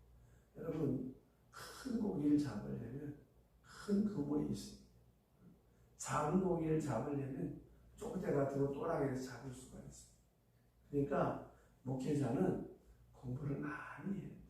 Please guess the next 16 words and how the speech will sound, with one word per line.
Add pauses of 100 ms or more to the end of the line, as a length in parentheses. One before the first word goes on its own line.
(500)
돼요. (540)
저는
이
부분이
늘
아쉽고
안타까워서 (640)
아주
어릴
때부터 (420)
믿음의
가정에서 (520)
기도와
말씀
속에서
자라고,